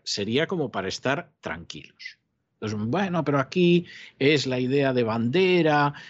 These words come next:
pero no el nazismo. Bueno, hemos hablado de, de uno de los batallones del ejército regular ucraniano, que es el batallón Azov, que son nazis. Y esto no es una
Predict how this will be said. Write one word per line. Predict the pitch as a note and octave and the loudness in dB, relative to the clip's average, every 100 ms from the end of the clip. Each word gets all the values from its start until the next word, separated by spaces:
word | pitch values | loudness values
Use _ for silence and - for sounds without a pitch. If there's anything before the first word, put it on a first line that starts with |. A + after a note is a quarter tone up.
| - | -2
pero | A2+ A2 A#2 | 0 2 2
no | D3 F3+ D#3+ D#3 D3+ | 4 4 4 4 4
el | C3 B2 | 4 2
nazismo. | A2 - E3+ E3 D3 C#3 C#3+ _ _ _ _ | -2 0 4 4 4 0 -2 _ _ _ _
Bueno, | - G#2+ E3 G3+ _ _ - | -10 -2 -2 -2 _ _ -10
hemos | E2 F2+ G2 | -6 -4 -2
hablado | F#2 G#2+ D3+ D3 A#2 | 0 2 2 4 2
de, | G#2 G2 F#2+ F#2 E2+ - - | 0 0 0 0 -2 -4 -6
de | F2 F#2+ | 0 4
uno | C3 F#3+ D#3 A#2 | 6 8 6 2
de | A2 | 0
los | G2 F#2+ | -4 -2
batallones | G2+ G2+ G2+ C3+ D#3+ C3 G2 | -4 -2 2 4 4 0 -4
del | G2 | -6
ejército | F#2 - B2 A#2 F#2 G2+ | -6 -4 -4 -4 -6 -6
regular | F#2+ F#2+ G2+ A2+ | -4 -4 0 0
ucraniano, | G#2+ G2+ G2+ G#2+ F3 F#3+ | -2 -4 -2 0 0 -2
que | G#2+ | -4
es | A2 | -6
el | G#2 | -4
batallón | G#2 G2 A2 | -4 -2 0
Azov, | G#2+ - G3 - - - | -2 2 2 2 -14 -18
que | - - | -8 -4
son | - A#2 A2 B2 - | 0 2 2 2 -2
nazis. | G2 G#2 D3+ - - A#1 - - - _ _ _ _ _ _ _ _ _ - - | 4 6 4 2 -10 -10 -8 -8 -16 _ _ _ _ _ _ _ _ _ -20 -2
Y | C3+ | 4
esto | G3 - - F#3 F3 _ | 4 4 0 0 0 _
no | A2 B2+ B2+ | 0 2 4
es | C#3 C#3+ - - _ | 4 2 0 -8 _
una | A2+ A#2 B2 B2+ | -2 2 2 0